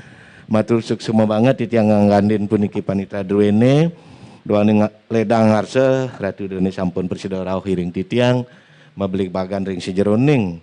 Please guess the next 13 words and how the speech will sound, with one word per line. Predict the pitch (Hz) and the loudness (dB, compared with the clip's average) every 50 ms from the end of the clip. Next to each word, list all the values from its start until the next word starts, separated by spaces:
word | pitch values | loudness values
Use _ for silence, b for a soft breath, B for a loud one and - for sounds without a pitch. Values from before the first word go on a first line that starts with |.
| _ b b b b b b b b | _ b b b b b b b b
Midab-dabin | 110 117 110 117 117 110 104 117 113 110 104 123 131 127 123 - | 0 2 2 2 2 2 2 0 0 0 0 -2 -2 -2 -2 -2
puniki | - 104 104 - - 104 101 110 107 - | -4 -6 -6 -4 -4 -6 -6 -6 -8 -6
ikon | 101 101 90 - - 95 92 92 95 98 104 98 | -6 -6 -6 -6 -6 -4 -4 -2 -2 -4 -6 -8
museum, | - 101 95 92 90 - - - 92 87 85 87 87 90 90 - | -8 -6 -4 -4 -4 -6 -4 -4 -4 -4 -4 -6 -8 -10 -10 -8
eh, | 104 95 87 - _ - 90 | -6 -6 -8 -8 _ -12 -8
Bali | 87 90 90 87 - | -6 -4 -4 -4 -4
puniki. | 92 85 90 85 - - - 82 78 78 - - B B B B B B B B | -4 -6 -6 -8 -10 -12 -14 -12 -12 -12 -16 -18 B B B B B B B B
Sekadi | B - - 120 - 123 117 127 | B -4 -2 2 4 4 6 6
sane | 127 - 127 120 120 | 4 4 4 4 4
sampun | - 120 110 110 - 120 110 110 | 4 2 0 0 0 0 0 0
kebedar | - 107 104 107 107 104 101 | 0 -2 2 2 4 4 4
wau, | 101 101 101 107 117 135 170 202 190 | 2 2 2 2 0 0 -2 -4 -6
ya. | 135 98 92 113 | -6 -6 -6 -6